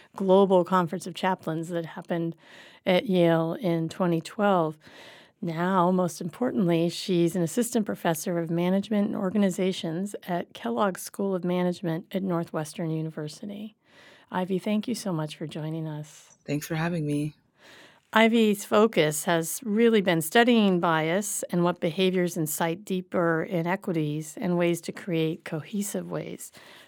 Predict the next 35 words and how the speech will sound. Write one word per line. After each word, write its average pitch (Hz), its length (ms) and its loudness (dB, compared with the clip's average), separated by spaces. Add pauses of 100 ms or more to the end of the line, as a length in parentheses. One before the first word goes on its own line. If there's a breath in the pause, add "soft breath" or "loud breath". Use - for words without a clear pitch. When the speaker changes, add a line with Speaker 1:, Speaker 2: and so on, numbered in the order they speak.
(100 loud breath)
Speaker 1:
to 220 100 -8
be 165 420 0
within 160 400 -4
communities. 165 760 -6
And 180 200 0
we've 185 180 2
had 160 360 -2 (540 soft breath)
many 220 260 2
conversations 170 760 0
over 160 200 -6
the 165 120 -4
years 156 640 -4 (480 soft breath)
about 180 420 0 (380)
how 175 240 0
to 160 380 -2 (180)
make 180 180 -4
the 170 80 -10
world 202 220 -8
a 220 40 -12
better 214 220 -8
place. 233 520 -10 (120)
And 202 400 -4
you 214 180 -2
are 190 360 -2
a 202 60 -10
big 208 260 -6
part 214 260 -6 (120)
of 185 320 -6 (200)
trying 190 380 -4
to 190 320 -6
do 196 220 -4
that 160 360 -6
in 170 120 -2
your 170 120 -4
teaching. 160 560 -8